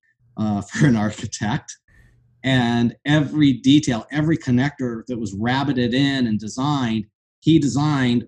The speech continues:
with us, and every connection was a custom detail that we fabricated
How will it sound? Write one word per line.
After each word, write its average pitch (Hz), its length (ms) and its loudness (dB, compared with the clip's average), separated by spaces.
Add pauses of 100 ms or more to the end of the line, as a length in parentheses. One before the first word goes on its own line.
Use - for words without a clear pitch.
with 170 220 0
us, - 440 -8 (1200)
and 127 200 0 (100)
every 165 340 2
connection 135 580 -2
was 120 160 -6
a 113 160 -4
custom 156 800 -4 (380)
detail 139 500 2
that 110 120 -8
we 120 120 -2
fabricated 131 880 -6